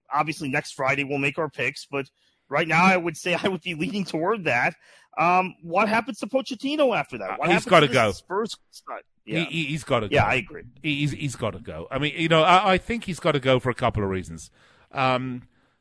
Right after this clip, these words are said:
Speaker 2: number one, I think, I, I think he's lost control of the locker room. A-, a-, and I think, you know, listen, I, I, I don't know if there's any validity to the story about Eriksen and Vertonghen,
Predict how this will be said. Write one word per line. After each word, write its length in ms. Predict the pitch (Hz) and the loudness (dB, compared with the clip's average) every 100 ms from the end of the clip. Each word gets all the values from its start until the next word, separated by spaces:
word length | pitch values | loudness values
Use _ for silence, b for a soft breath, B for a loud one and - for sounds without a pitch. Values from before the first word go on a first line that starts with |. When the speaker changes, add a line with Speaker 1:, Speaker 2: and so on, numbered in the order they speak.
| _ _ _ 147 | _ _ _ -4
Speaker 2:
number 280 | 160 185 175 | 0 0 0
one, 280 | 196 226 | 0 0
I 80 | 185 | -2
think, 420 | 156 170 151 - - | -4 -6 -6 -10 -6
I, 140 | 160 - | -4 -2
I 100 | 170 | -4
think 220 | - 208 | -6 -10
he's 180 | 170 131 | -10 -2
lost 220 | 139 139 | -2 -2
control 420 | 139 127 143 131 | -6 -4 0 0
of 80 | 120 | -2
the 80 | 107 | -4
locker 260 | 110 113 117 | -4 -4 -4
room. 280 | 113 123 127 _ _ _ _ _ _ _ _ - - - | -4 -6 -12 _ _ _ _ _ _ _ _ -20 -20 -8
A-, 80 | 131 120 | -2 -2
a-, 40 | - | -2
and 280 | 113 123 120 | -6 -4 -4
I 60 | |
think, 320 | 117 127 123 | -4 -6 -6
you 80 | 127 | -6
know, 100 | 117 | -4
listen, 340 | 113 113 101 90 b b b | -4 -6 -10 -16 b b b
I, 60 | - 160 185 - | 0 0 -2 0
I, 100 | 196 | 0
I 40 | |
don't 240 | 175 175 | 2 2
know 160 | 143 147 | 2 2
if 80 | 135 | 0
there's 180 | 127 123 | -4 -4
any 160 | 120 | -4
validity 560 | 110 110 110 107 - 101 | -4 -4 -4 -6 -10 -12
to 120 | 117 | -12
the 80 | 101 | -12
story 360 | - 117 107 | -8 -6 -4
about 320 | 104 101 104 - | -4 -4 -6 -4
Eriksen 400 | 107 107 - 101 | -4 -4 -8 -10
and 280 | 101 107 98 | -10 -10 -10
Vertonghen, 560 | 95 95 98 95 90 | -10 -10 -8 -8 -10